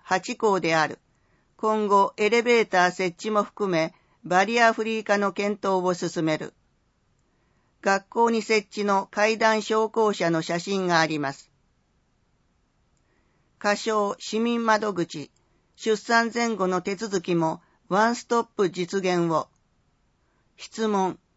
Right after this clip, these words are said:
枚方市駅周辺再整備にかかる経費を計上しているが、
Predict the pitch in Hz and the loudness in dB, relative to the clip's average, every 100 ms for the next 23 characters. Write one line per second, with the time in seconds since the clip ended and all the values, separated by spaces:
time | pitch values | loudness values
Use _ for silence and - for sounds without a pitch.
0 | _ _ 226 185 233 226 233 - 233 185 | _ _ -2 0 0 0 -2 0 -2 0
1 | 175 165 226 226 233 208 175 220 233 240 | -2 -2 -2 0 0 -2 2 2 2 0
2 | 240 220 196 190 202 208 226 208 175 226 | 0 2 0 -2 -2 0 2 2 0 0
3 | 214 202 180 175 202 202 208 214 202 202 | 0 0 0 0 0 0 2 2 0 0
4 | 208 196 196 185 147 | 0 2 2 0 -2